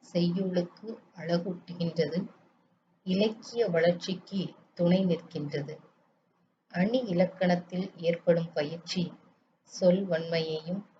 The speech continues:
கற்றார் மகிழும் எழுத்தாற்றலையும் வளர்க்கின்றது.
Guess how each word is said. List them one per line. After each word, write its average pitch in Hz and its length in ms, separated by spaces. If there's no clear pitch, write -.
கற்றார் 226 600
மகிழும் 180 580
எழுத்தாற்றலையும் 170 1080
வளர்க்கின்றது. 151 800